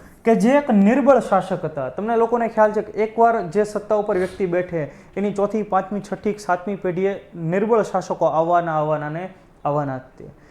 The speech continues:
તો લુઈ ચૌદ પોતે નિર્બળ શાસક હતા અને ઇતિહાસે આપણને શીખવું છે કે જ્યારે સત્તા ઉપર નિર્બળ શાસક બેઠે ત્યારે એનો સેનાપતિ સૌથી વધુ સારું શાસન કરતો હોય અને ત્યારે એને સેનાપતિ ખૂબ સારો મળ્યો હોય.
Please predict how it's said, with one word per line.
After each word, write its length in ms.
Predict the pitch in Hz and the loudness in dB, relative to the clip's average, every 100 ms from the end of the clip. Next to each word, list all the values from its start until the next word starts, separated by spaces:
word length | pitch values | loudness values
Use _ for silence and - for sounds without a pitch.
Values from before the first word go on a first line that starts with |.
| - - - | -20 -20 2
તો 80 | 233 | 2
લુઈ 360 | 185 220 277 | 4 4 4
ચૌદ 320 | 277 233 254 233 | 2 2 2 0
પોતે 240 | 240 247 | 0 0
નિર્બળ 360 | 208 214 208 214 | 2 2 2 0
શાસક 440 | - 160 156 139 | -2 -8 -8 -12
હતા 160 | 139 139 | -12 -14
અને 420 | - - - 175 | -16 -20 -8 -4
ઇતિહાસે 440 | 170 196 196 190 | -2 0 0 2
આપણને 360 | 185 180 180 170 | 0 -2 -4 -8
શીખવું 400 | 156 180 - 190 | -8 -10 -4 -4
છે 100 | 175 | -4
કે 120 | 165 | -4
જ્યારે 260 | 139 165 190 | 0 2 2
સત્તા 340 | - 185 - | -2 -4 0
ઉપર 300 | 196 190 190 | -2 0 -2
નિર્બળ 500 | 151 151 170 202 220 | -2 -2 -2 0 -2
શાસક 480 | 196 170 160 170 - | -2 -6 -8 -10 -8
બેઠે 420 | 135 143 151 135 | -8 -8 -6 -8
ત્યારે 480 | 127 - - - 160 | -8 -16 -10 -2 0
એનો 140 | 170 | 0
સેનાપતિ 640 | 156 - 180 208 214 208 196 | -2 -2 2 2 2 0 -2
સૌથી 300 | - 185 180 | -2 -4 -2
વધુ 200 | 165 160 | -4 -4
સારું 260 | 151 151 | -2 -4
શાસન 380 | 147 151 151 143 | -4 -8 -8 -8
કરતો 260 | 139 143 156 | -8 -8 -4
હોય 140 | 180 | -4
અને 400 | 185 - - 160 | -6 -12 -8 -6
ત્યારે 200 | 165 175 | 0 0
એને 140 | 175 160 | 0 -6
સેનાપતિ 480 | - 180 185 175 | -6 -6 -4 -6
ખૂબ 260 | 160 - 160 | -6 -4 -6
સારો 320 | - 147 139 | -4 -4 -2
મળ્યો 220 | 131 127 | -4 -8
હોય. 140 | 117 | -10